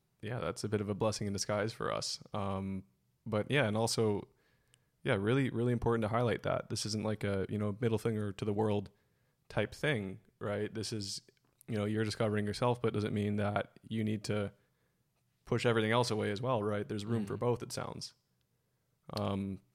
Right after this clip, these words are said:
Speaker 1: or at least there, you know, it sounds like it, it behooves you to do both.
Speaker 2: Absolutely. Uh, you know, in the course of my own experiences, and I've done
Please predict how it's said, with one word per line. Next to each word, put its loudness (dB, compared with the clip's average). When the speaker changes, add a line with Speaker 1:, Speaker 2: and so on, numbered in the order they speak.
Speaker 1:
or 2
at 2
least -2
there, 0
you -4
know, -2
it -4
sounds 0
like 0
it, -2
it -6
behooves 0
you -2
to -8
do -4
both. -10
Speaker 2:
Absolutely. -4
Uh, -6
you -8
know, -4
in 0
the -2
course -2
of -4
my -2
own -6
experiences, -12
and -14
I've -8
done -4